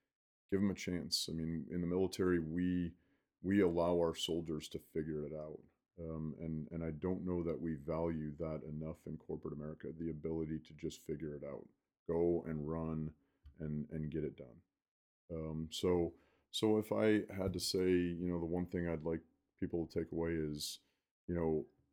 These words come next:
a single veteran can change the dynamics of an organization, um,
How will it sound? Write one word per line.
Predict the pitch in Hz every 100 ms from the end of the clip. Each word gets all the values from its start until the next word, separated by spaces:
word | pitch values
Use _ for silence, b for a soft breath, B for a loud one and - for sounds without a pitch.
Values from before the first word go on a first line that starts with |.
| _
a | 98
single | 98 - 113 123 113
veteran | 90 98 - 85
can | 82 87 82
change | - 90 87 85 -
the | 82
dynamics | 78 76 78 78 78
of | 78
an | 73
organization, | 76 76 76 73 73 - 73 98 _ _ -
um, | 82 80 78